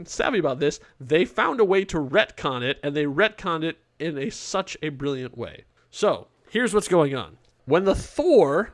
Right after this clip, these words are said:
Blu-ray came out in twenty eleven, they had a bonus feature on. Now, those of you who are modern M C U fans, you don't know about this stuff, but when Blu-ray was a big deal, <laughs> they were doing a series called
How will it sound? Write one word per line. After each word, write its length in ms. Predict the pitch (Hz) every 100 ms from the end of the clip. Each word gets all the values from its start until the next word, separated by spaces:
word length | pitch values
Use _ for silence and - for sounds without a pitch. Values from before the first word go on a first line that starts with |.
| -
Blu-ray 560 | 151 214 233 147 117
came 240 | 113 107 107
out 160 | 117
in 160 | 123 120 _ -
twenty 280 | - 180 214
eleven, 360 | 165 - - - _ _ _ _ _
they 100 | 143
had 140 | 160 202
a 60 |
bonus 300 | 160 156 131
feature 320 | - 110 -
on. 140 | 71 87
Now, 260 | 135 131 - - _ _
those 180 | 170 190
of 40 | 196
you 80 | 170
who 100 | 175
are 180 | 156 143
modern 460 | 160 226 180 135
M 160 | 123 123
C 160 | -
U 80 | 117
fans, 260 | 123 127 151
you 60 |
don't 100 | 196
know 80 | 208
about 240 | 220 123 -
this 140 | 90
stuff, 240 | - 107 -
but 220 | 165 - - -
when 240 | 143 151
Blu-ray 420 | 135 220 330 175 156
was 160 | 151
a 60 | 143
big 280 | 127 127 110
deal, 460 | 269 339 104 143 107
<laughs> 120 | -
they 320 | 135 120 170 170
were 160 | 170
doing 280 | 151 208 220
a 100 | 156
series 400 | - - 127 160
called 440 | - - 127 143